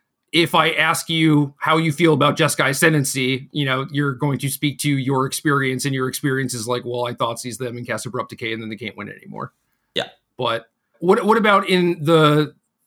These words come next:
Speaker 1: the scope of, like, the rest of the format and how it matches up to things? Like, is this a deck you think could potentially take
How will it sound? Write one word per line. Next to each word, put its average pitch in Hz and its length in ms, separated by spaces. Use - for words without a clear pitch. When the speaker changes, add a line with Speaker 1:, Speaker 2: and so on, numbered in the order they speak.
Speaker 1:
the 156 100
scope 151 320
of, 131 100
like, 135 240
the 147 140
rest 139 340
of 113 160
the 120 80
format 120 460
and 117 100
how 113 140
it 110 100
matches 110 300
up 113 100
to 113 60
things? 117 200
Like, 117 120
is 151 100
this 165 180
a 160 60
deck 135 240
you 135 80
think 123 280
could 135 280
potentially 127 640
take 120 460